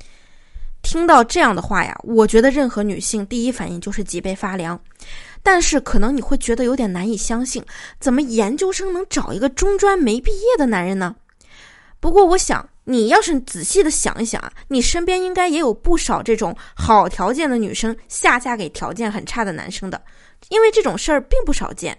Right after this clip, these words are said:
生活中呢，其实有很多类似的事情每天都在发生，只是可能呢，并不是每个人都像这个男人一样极端。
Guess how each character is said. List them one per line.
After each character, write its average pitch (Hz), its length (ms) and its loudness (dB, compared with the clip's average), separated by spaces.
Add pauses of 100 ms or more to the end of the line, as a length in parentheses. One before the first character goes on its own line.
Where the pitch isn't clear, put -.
(1000)
生 466 240 2
活 370 100 6
中 330 160 0
呢， 294 160 0 (140)
其 - 200 -2
实 349 140 0
有 320 100 2
很 170 440 -2
多 269 160 2
类 339 200 2
似 302 160 -4
的 220 120 0
事 202 160 2
情 190 180 -6
每 196 260 -2
天 311 220 -4
都 359 100 -2
在 233 140 -2
发 185 220 -2
生， - 240 -6 (420)
只 254 100 -2
是 415 140 6
可 - 160 0
能 202 180 0
呢， 240 140 0 (100)
并 359 160 2
不 262 80 -2
是 294 140 0
每 214 180 0
个 247 120 -2
人 233 120 0
都 277 140 0
像 262 220 -2
这 - 100 0
个 302 80 2
男 180 180 -2
人 190 120 -6
一 175 100 -8
样 220 220 -6
极 - 260 -8
端。 240 280 2